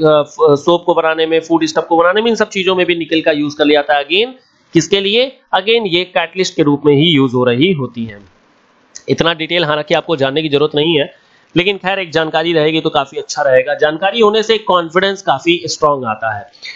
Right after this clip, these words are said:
Important occurrence of nucleoferrous, nucleoferrous limonite are found in Sukinda Valley of Jadavpur district, Odisha। Odisha में काफी ज्यादा पाई जाती है। हालांकि हम लोग अभी detail में देखेंगे कि कहां-कहां पर हमें ये निकल पाई जाती है, ठीक है।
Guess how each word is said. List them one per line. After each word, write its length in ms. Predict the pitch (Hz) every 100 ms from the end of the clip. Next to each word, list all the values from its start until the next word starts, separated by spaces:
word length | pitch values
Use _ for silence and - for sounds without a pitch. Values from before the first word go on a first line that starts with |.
| - -
Important 460 | 190 220 240 262 247
occurrence 460 | 220 202 202 190
of 220 | 190 190 180
nucleoferrous, 840 | 170 175 - 185 185 180 185 196 190 - - _ 165
nucleoferrous 680 | 165 190 190 185 185 190 208 - 156
limonite 460 | 175 214 180 160 165
are 140 | 160 -
found 180 | 165 170 165
in 100 | 165
Sukinda 580 | 160 170 214 233 233
Valley 300 | 190 151 151
of 160 | 156 156 135
Jadavpur 440 | 147 151 160 160 143
district, 360 | 143 156 147
Odisha। 320 | 139 131 123
Odisha 360 | 123 147 165 190
में 120 | 196
काफी 380 | 190 180 196 202 _ _ _ 135
ज्यादा 280 | 165 165
पाई 180 | 156 139
जाती 220 | 135 131
है। 60 | 143
हालांकि 260 | 151 185 196
हम 100 | 196
लोग 120 | 196
अभी 160 | 196
detail 320 | 185 185 196 202
में 100 | 185
देखेंगे 460 | 180 202 202 196
कि 120 | 185
कहां-कहां 500 | 185 180 180 180 170
पर 160 | 175 175
हमें 420 | 165 175 190 202 _ _ _ _ -
ये 300 | 151 175 170
निकल 260 | 160 165 175
पाई 260 | 165 151
जाती 360 | 139 131 131 120
है, 360 | 120 110 - -
ठीक 120 | 165
है। 220 | 208 -